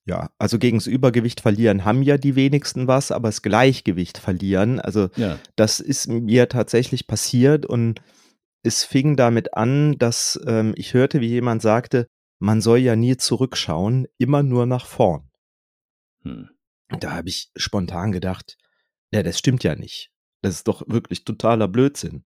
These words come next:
Speaker 1: Also sowohl im wörtlichen als auch im übertragenen Sinn. Ich denke jetzt
Speaker 2: Hm.
Speaker 1: nur mal,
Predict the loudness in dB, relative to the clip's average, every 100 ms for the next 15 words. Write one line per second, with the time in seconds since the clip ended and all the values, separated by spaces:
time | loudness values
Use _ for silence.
0 | _ _ -4 -2 0 -2 -4 _ _ _
1 | _ _ -6 0 2 4 4 2 4 4
2 | 4 0 -2 -2 -4 _ _ _ _ 2
3 | 2 2 2 2 2 -2 -2 0 0 0
4 | 2 2 2 2 -2 -2 -4 -6 -8 0
5 | 0 2 0 2 2 4 4 2